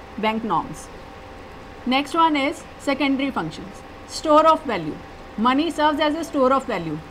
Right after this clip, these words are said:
Wealth can be stored in the form of assets like cars are there, machines are there, computers, refrigerator, compressor, et cetera as well. But money is the best form of holding assets because money is the most liquid form of all assets,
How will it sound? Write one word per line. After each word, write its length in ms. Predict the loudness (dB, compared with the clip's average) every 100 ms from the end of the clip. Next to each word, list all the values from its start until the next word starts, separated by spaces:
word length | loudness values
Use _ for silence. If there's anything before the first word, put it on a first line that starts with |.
| -16 -8
Wealth 320 | 2 4 4 4
can 240 | 4 4 4
be 100 | -2
stored 300 | 2 4 4
in 140 | 4
the 80 | 0
form 240 | 4 6
of 160 | 6 4
assets 400 | 0 -2 -4 -2
like 240 | -2 0
cars 380 | 8 10 10 6
are 80 | 0
there, 260 | 0 2 2
machines 460 | 0 0 2 4
are 120 | 2
there, 240 | 2 0 0
computers, 720 | 0 0 0 -2 0 0 2
refrigerator, 640 | 0 0 -2 0 0 0
compressor, 520 | 0 0 0 -2 0
et 220 | -2 -2 -4
cetera 340 | -4 2 2
as 120 | 2
well. 180 | -4 -10 -12 -16 -4 2
But 240 | 2 4
money 460 | 4 4 4 2 0
is 100 | 2
the 120 | 2
best 360 | 2 0 0
form 320 | 0 2 4 4
of 120 | 2
holding 440 | 2 2 4 4
assets 420 | 2 -2 -8 -10 -16 -18 -18 -4
because 380 | -2 6 8 8
money 300 | 6 4 2
is 100 | 2
the 100 | 4
most 400 | 4 6 4 2
liquid 320 | -2 -2 -2
form 300 | 0 2 4
of 180 | 4 4
all 220 | 6 6
assets, 400 | 4 -2 -8 -10